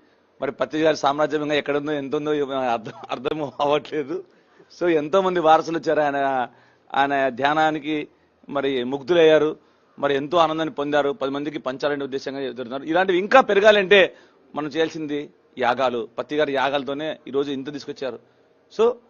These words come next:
మీరు చేస్తున్నారు ప్రతి నెల, అక్కడ కూడా జరుగుతున్నాయి. so అయితే మనం ఇలా చేసుకుంటూ, చేసుకుంటూ చివరికి నెల, సంవత్సరం ఆఖరు, చివరాఖరులో మనం నిర్వహించిన యజ్ఞం పత్రిజీ ధ్యాన మహాయాగం, అది డిసెంబర్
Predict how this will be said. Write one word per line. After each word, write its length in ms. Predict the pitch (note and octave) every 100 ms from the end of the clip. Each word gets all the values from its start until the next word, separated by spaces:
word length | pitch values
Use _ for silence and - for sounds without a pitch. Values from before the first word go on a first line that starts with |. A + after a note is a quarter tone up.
| _ _
మీరు 180 | C3 F3
చేస్తున్నారు 460 | F3+ F3+ F3 F#3 F3+
ప్రతి 180 | D#3+
నెల, 280 | E3 D#3+ E3 - _ _ _ _ -
అక్కడ 240 | C#3+ E3
కూడా 140 | F3 D3+
జరుగుతున్నాయి. 580 | D#3+ D#3 E3 D#3+ D#3 - _ _ _ _ -
so 60 | F3+
అయితే 500 | E3+ E3+ F#3+ D#3 - C3+
మనం 240 | D#3+ D#3 -
ఇలా 160 | D3+ D3+
చేసుకుంటూ, 320 | E3 - F3+ C#3
చేసుకుంటూ 460 | E3 - D#3+ G3+ A3 - _ -
చివరికి 440 | D#3 E3 E3+ E3+ -
నెల, 280 | C#3 D#3 C#3
సంవత్సరం 420 | C#3+ D#3 D#3 D3+
ఆఖరు, 400 | D3 D3 D#3+ D3
చివరాఖరులో 640 | B2+ D3 D3+ C#3+ D3 G#3+ - _ _ _ -
మనం 240 | D3 D#3
నిర్వహించిన 520 | D3 E3 D#3+ F3 E3
యజ్ఞం 480 | D#3 C#3 C3 F3 F3+ - _ _ _ _ _
పత్రిజీ 400 | C#3+ - E3+ D#3
ధ్యాన 260 | E3+ D3 D3
మహాయాగం, 600 | D3+ C#3 C#3 C3+ C3+ C3+ - _ _ _ -
అది 140 | C3+
డిసెంబర్ 440 | C#3 C3+ F3 D3+